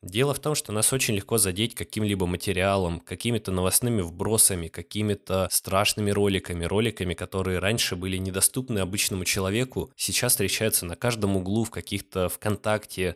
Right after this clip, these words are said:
в запрещённых социальных сетях, в которые мы заходим через V P N и постоянно наблюдаем за различными рилсами, шортами, тиктоками.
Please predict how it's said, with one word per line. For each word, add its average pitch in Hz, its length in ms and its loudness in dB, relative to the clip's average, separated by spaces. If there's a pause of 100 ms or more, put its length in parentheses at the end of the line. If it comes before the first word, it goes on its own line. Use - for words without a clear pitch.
в 95 520 2
запрещённых 95 760 0
социальных 98 480 2
сетях, 104 420 0
в - 60 -20
которые 87 340 -4
мы 87 120 -2
заходим 98 500 2
через 90 320 -2
V 92 100 0
P 92 160 -4
N 104 240 2
и 85 140 -4
постоянно 107 560 0
наблюдаем 95 560 2
за 87 180 -2
различными 92 640 0
рилсами, 98 520 2
шортами, 95 520 0
тиктоками. 92 800 -2